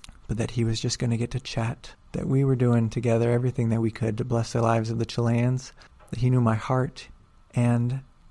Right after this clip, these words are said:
it reminds me, and I referenced this, this verse, ear-, but I wanna go to Second Nephi nine forty-one. So in Second Nephi nine forty-one, it reads, "O then, my beloved brethren, come unto the Lord, the Holy One.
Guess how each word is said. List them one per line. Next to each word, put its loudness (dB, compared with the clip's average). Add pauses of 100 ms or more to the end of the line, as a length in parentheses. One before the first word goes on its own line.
(260)
it 2
reminds 2
me, 0
and 0
I 2
referenced -2
this, -4 (380)
this -4
verse, -4
ear-, -6 (260)
but -2
I 2
wanna 2
go 2
to 2 (520)
Second -4
Nephi 0
nine 2
forty-one. -2 (200)
So -4
in -2
Second -4
Nephi -2
nine 0
forty-one, -4 (680)
it -2
reads, -2 (420)
"O 4
then, 4
my 4
beloved 4
brethren, 2 (320)
come 4
unto 4
the 2
Lord, 4
the -4
Holy 2
One. 2